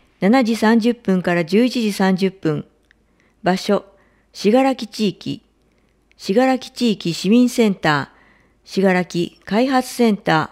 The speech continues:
ー及び市役所。内容、災害対策本部設置訓練、情報伝達訓練、早期開設の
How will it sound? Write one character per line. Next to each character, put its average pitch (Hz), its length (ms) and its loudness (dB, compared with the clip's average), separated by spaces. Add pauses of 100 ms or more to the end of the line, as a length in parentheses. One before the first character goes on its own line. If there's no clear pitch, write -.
(120)
ー - 60 -6
及 190 180 4
び 170 320 -4
市 - 220 -2
役 220 200 2
所。 - 280 -2 (1120)
内 185 260 0
容、 165 260 0 (840)
災 247 300 0
害 269 180 -2
対 254 280 0
策 254 280 -2
本 220 260 2
部 160 240 0
設 202 220 -2
置 226 180 -4
訓 202 240 4
練、 151 300 -2 (460)
情 208 240 4
報 262 240 4
伝 240 220 4
達 226 240 -2
訓 185 240 2
練、 147 240 -4 (640)
早 240 280 2
期 214 140 -10
開 196 240 2
設 185 280 -6
の 180 220 -2